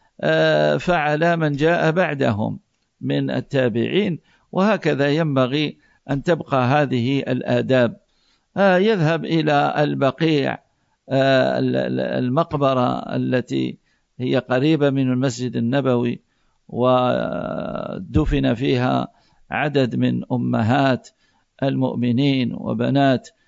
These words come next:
آه، النبي الكريم عليه الصلاة والسلام، وجل أصحاب رسول الله صلى الله عليه وسلم، يسلم عليهم، زيارة المقابر.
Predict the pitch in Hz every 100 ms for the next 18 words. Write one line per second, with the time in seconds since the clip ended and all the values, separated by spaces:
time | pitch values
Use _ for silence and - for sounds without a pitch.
0 | _ _ - 123 123 123 123 120 - 87
1 | - 64 62 62 139 139 131 127 143 131
2 | 117 127 127 143 123 117 127 123 117 -
3 | 120 127 135 120 127 117 - 123 143 143
4 | 131 - _ _ _ - 180 185 175 160
5 | - 139 190 202 156 151 139 - 156 156
6 | 135 127 123 139 131 123 120 123 101 _
7 | _ - 139 135 127 123 123 120 117 120
8 | 113 113 110 131 123 110 - _ _ _
9 | - 123 156 156 143 127 120 123 131 120
10 | 107 87 _ _ _ 104 120 131 143 147
11 | 143 139 - - _ _ - 143 139 131
12 | - 143 135 107 101